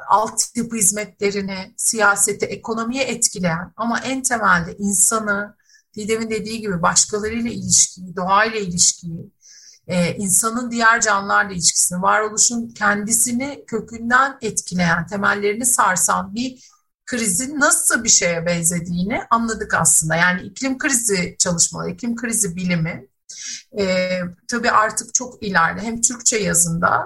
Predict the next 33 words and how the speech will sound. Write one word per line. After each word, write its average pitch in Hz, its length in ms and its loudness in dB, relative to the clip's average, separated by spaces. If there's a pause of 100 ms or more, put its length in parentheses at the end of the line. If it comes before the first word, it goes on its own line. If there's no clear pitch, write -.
(160)
hem 208 360 -4
de 202 340 0
dünyada 202 520 2
bambaşka 220 520 2
bir 165 180 -8
noktadayız. - 720 -6
İ-, 285 60 -14
iklim 254 400 -8
inkarcılarının 233 880 0
bile 208 180 -2
sesinin 233 480 2
daha 233 220 6
az - 160 0
çıktığı, - 720 -4 (520)
e, - 360 0 (220)
maalesef 262 600 2 (140)
diyeceğim 277 440 2
çünkü 269 540 0
artık 247 320 2
inkar 294 360 2
edilemeyecek 277 760 -2
bir, 185 200 -10
e, 175 460 -8 (120)
krizin 208 420 0
ve 285 60 0
yıkımın 220 380 -4
içindeyiz. - 1000 -2
Yani 190 320 2
iklim 214 220 -8
inkarcılarının 208 760 0
sesinin 202 560 0
az 185 260 2
çıkması, 196 440 -2